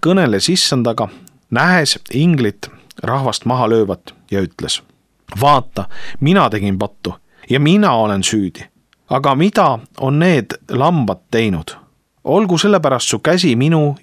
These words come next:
ja mu isakoja vastu." Ja Gaad tuli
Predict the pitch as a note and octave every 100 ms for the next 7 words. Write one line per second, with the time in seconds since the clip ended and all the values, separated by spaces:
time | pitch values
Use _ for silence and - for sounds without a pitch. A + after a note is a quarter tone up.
0 | - B2 C3+ F3 D#3+ A#2 F#2+ D#2+ D2+ -
1 | - - _ _ _ _ _ _ _ _
2 | A2+ A#2 G3+ C4 - - F3 E3+ B2+